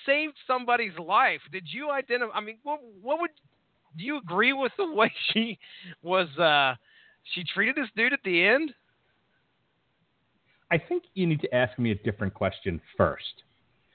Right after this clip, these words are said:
Speaker 1: Okay,
Speaker 2: You need to
Speaker 1: and that
Speaker 2: ask
Speaker 1: is?
Speaker 2: me, you need to ask me if I were held hostage by a YouTube video that made a demand that I have sex with a farm animal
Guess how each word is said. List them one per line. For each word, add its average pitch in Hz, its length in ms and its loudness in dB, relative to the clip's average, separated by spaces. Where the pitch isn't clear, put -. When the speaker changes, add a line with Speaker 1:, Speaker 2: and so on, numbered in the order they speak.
Speaker 1:
Okay, 131 120 4
Speaker 2:
You 147 80 8
need 196 120 8
to 202 60 6
Speaker 1:
and 147 80 4
that 151 180 4
Speaker 2:
ask 175 100 2
Speaker 1:
is? 127 60 0
Speaker 2:
me, 117 380 -2
you 165 120 -4
need 233 140 -2
to 208 120 4
ask 139 360 0
me 120 280 2
if 107 160 -2
I 151 180 4
were 190 380 4
held 127 440 4
hostage 98 680 -4
by 101 140 2
a 95 100 4
YouTube 113 580 0
video 85 520 0
that - 120 -8
made 113 260 6
a 151 40 4
demand 113 520 6
that 90 80 4
I 107 160 8
have 104 220 4
sex 123 240 2
with 113 100 -2
a 107 60 2
farm 113 380 2
animal 87 500 0